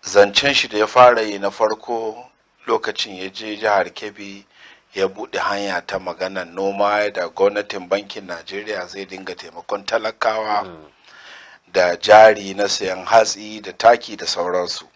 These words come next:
Speaker 1: Kuma cikin lokacin ne ya ƙoƙari ya wata mu'amala da ƙasar Morocco game da ha-, yadda za mu dinga samun taki gwargwado. Kuma ya yi ƙoƙari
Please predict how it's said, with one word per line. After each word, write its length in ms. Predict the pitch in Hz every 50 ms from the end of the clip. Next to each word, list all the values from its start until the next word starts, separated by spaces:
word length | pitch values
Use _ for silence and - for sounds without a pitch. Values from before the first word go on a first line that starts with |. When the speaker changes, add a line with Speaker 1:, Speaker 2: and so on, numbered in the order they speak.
| _ _ _ _ _ - - - - - - - - _ -
Speaker 1:
Kuma 220 | - 113 113 113
cikin 380 | - - - - 117 117 120 117
lokacin 500 | 120 117 110 - 101 - - - 107 101
ne 120 | 101 104 107
ya 60 | 107 120
ƙoƙari 480 | - 95 87 - 101 104 110 110 107
ya 60 | 107 107
wata 240 | 107 107 - 110 107
mu'amala 600 | 104 95 80 90 101 101 104 110 107 104 98 90
da 80 | 87 -
ƙasar 340 | - 95 - - 113 110
Morocco 560 | 107 104 92 90 87 95 104 107 104 - 98 92
game 280 | - 98 90 92 104 104
da 100 | 104 95
ha-, 240 | 87 95 101 - - -
yadda 200 | 95 101 101 101 92
za 180 | 92 101 104
mu 120 | 101 98 95
dinga 280 | 95 101 104 98 95 92
samun 380 | - 104 101 104 101 98 90 -
taki 380 | - 104 104 104 - - 95 92
gwargwado. 540 | - 87 - - - 113 117 135 156 185 - _ _ _ _ _ _ _ - - - - - - _ _ -
Kuma 280 | - 110 107 107 104 104
ya 60 | 104
yi 360 | 104 104 107 104 107 110 110
ƙoƙari 600 | 110 98 85 - - 98 104 104 107 107 107 104